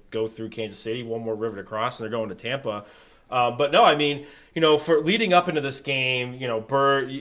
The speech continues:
you guys were on here. Uh, Burr just a little bit more louder, thinking that, you know,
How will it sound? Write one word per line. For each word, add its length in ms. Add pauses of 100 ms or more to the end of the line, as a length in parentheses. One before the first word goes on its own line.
you 160
guys 260
were 100
on 160
here. 480
Uh, 140
Burr 240
just 220
a 20
little 180
bit 220
more 160
louder, 400
thinking 380
that, 260
you 100
know, 220